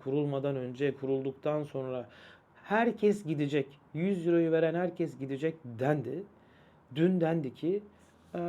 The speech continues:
biz öyle bir şey söylemedik, öyle bir şeyin mümkünatı yok." Dün çok doğru konuşuldu.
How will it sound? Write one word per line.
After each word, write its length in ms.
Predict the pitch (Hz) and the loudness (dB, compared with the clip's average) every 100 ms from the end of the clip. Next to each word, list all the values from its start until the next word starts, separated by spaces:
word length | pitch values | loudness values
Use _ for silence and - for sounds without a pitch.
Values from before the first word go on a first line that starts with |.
| 160 160 | -6 0
biz 220 | 202 196 | 4 6
öyle 240 | 185 160 | 6 4
bir 60 | 147 | 0
şey 220 | - 233 | 2 2
söylemedik, 680 | 214 185 175 165 131 127 156 | 2 4 8 8 4 -4 -2
öyle 180 | 151 147 | -2 -2
bir 60 | |
şeyin 220 | - 165 | -2 -2
mümkünatı 600 | 147 143 139 143 143 139 | 0 -2 -4 -4 -4 -4
yok." 100 | 135 | -2
Dün 120 | 190 220 | 2 4
çok 260 | 254 247 | 4 4
doğru 200 | 208 147 | 2 2
konuşuldu. 440 | 139 123 113 113 | -2 -10 -10 -16